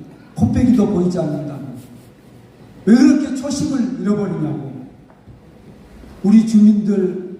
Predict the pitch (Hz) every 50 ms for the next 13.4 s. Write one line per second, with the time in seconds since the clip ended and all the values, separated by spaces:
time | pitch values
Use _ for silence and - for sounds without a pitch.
0 | - - 156 - 170 196 196 196 185 175 - - 185 180 175 - 180 151 160 156
1 | 151 - - - - - - - - - 165 180 185 185 185 180 180 - - 214
2 | 202 190 185 165 143 131 - 127 - - - - - - - _ - _ - _
3 | _ _ _ _ - - - - - - - - - - - - - - - -
4 | - - - - 214 214 208 208 220 220 208 208 208 - 214 208 202 196 190 180
5 | - - - 202 180 196 220 208 - 202 190 190 190 190 190 180 165 - - -
6 | - - - - - - 185 196 196 185 - 196 185 180 - - 185 180 - 185
7 | 180 170 165 156 151 143 135 135 131 - - - - - - - - _ _ _
8 | _ - _ _ _ _ _ _ _ _ - - - - - 185 180 180 - 156
9 | 147 160 170 170 165 165 160 156 135 - 127 - - 165 160 151 143 127 120 117
10 | 120 - - 120 - - - - - - - - - - - - - - - -
11 | 208 180 214 233 247 247 - - 233 233 226 226 220 - - - - - - -
12 | - - - - - - - 175 202 - - - 240 233 - - 214 214 208 196
13 | - - - - - - -